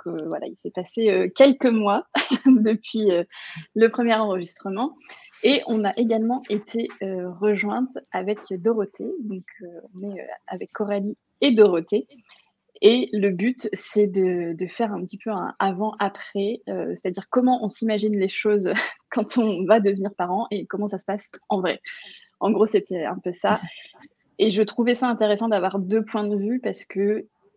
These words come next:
je pense que, voilà, chaque expérience de la parentalité est différente selon chaque personne. Donc, ça me semblait pas trop, euh, d'avoir deux personnes pour parler de ça.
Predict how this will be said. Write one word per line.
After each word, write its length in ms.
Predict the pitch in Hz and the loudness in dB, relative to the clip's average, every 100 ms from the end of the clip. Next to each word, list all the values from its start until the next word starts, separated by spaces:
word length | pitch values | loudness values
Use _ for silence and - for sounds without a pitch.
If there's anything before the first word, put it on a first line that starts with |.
| - | -18
je 140 | 196 | -14
pense 280 | - 208 - | -10 -10 -10
que, 1040 | - 208 190 180 180 180 175 175 170 170 - 196 | -10 -6 -4 -4 -6 -6 -6 -8 -8 -10 -14 -4
voilà, 240 | 185 170 | -2 0
chaque 340 | - 226 214 | 0 0 0
expérience 720 | 208 - - 202 214 214 202 - | -2 -4 -2 0 0 -2 -4 -8
de 600 | 190 175 190 185 185 180 | -8 -2 2 2 2 0
la 100 | 180 | -2
parentalité 800 | 185 214 208 208 196 202 214 202 - | -2 -2 0 -2 -2 0 0 0 -2
est 80 | 190 | -6
différente 640 | 175 190 - 180 185 208 - _ | -4 -6 -6 -8 -8 -12 -20 _
selon 460 | - 196 190 185 175 | -6 -4 -4 -6 -6
chaque 260 | - 208 | -4 -4
personne. 480 | 214 202 - 214 220 - | -4 -6 -2 -2 -2 -4
Donc, 300 | 175 196 - | -4 -4 -4
ça 160 | - | -6
me 200 | 190 175 | -6 -6
semblait 260 | 180 185 185 | -8 -4 -4
pas 160 | 208 | -4
trop, 420 | 208 - - 202 - | -8 -6 -2 -2 -2
euh, 180 | 185 170 | -8 -8
d'avoir 260 | 175 185 | -6 -8
deux 140 | 180 202 | -4 -2
personnes 420 | 196 - 202 196 | -2 -6 -6 -6
pour 120 | - - | -8 -12
parler 220 | 175 170 | -10 -10
de 60 | |
ça. 240 | - - | -8 -8